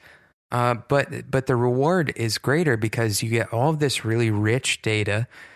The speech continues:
um, that YouTube, Google provides, uh, based on, you know, some crazy number of analytic structures that they've created to determine, you know, what pieces of this content are people actually engaging with. But then it also leaves you, like you said,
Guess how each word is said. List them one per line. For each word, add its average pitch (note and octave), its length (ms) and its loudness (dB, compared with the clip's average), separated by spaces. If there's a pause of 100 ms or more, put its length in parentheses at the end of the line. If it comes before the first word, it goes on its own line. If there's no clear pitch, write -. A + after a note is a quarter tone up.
(180)
um, G#2 500 -2
that G#2+ 260 -4
YouTube, A#2 640 -2 (100)
Google G#2+ 320 -2
provides, A2 720 -2 (460)
uh, G#2 180 -4 (220)
based B2+ 340 0
on, A2+ 380 0
you B2+ 100 -2
know, G#2 200 -2
some A2+ 500 0 (180)
crazy D3 320 2
number A#2 320 2
of A2 240 0
analytic A2+ 500 0
structures A2+ 600 -2
that G#2+ 160 -4
they've B2 240 0
created A2+ 500 0 (440)
to - 120 -4
determine, B2+ 540 0
you A#2 80 2
know, G2+ 140 -2
what C3 360 0
pieces C3 600 0
of A2+ 240 -4
this A2+ 180 -2
content C3 520 -2
are G#2+ 80 -2
people A2+ 420 -4
actually G#2 420 -4
engaging B2+ 580 0
with. A#2+ 300 0 (400)
But F3 140 -2
then G3 140 2
it - 140 -2
also E3 360 2
leaves B2+ 360 0
you, A#2+ 140 2
like A2 180 -2
you A2+ 60 -2
said, C3 280 0